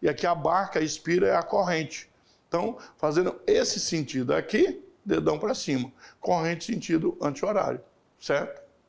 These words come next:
Então vamos lá. Com o campo contrário, né, vai repelir. A ideia é repelir. Então aqui mostra direitinho que este é o campo da corrente induzida.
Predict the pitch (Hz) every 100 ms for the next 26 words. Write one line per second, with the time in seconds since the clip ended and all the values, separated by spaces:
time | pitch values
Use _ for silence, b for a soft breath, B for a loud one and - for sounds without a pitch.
0 | - 127 147 160 - - - B B -
1 | 175 175 - 156 143 - 160 160 185 202
2 | 196 170 240 - _ _ 185 - 175 156
3 | 165 214 - 139 - _ _ - 147 131
4 | 135 139 139 196 208 127 123 B B B
5 | 156 160 - - 147 160 - 139 143 156
6 | 151 180 202 262 b b b - 95 -
7 | - 214 294 - - 302 - - 185 185
8 | - 151 175 165 196 175 156 151 143 156
9 | 151 175 165 226 151 165 160 156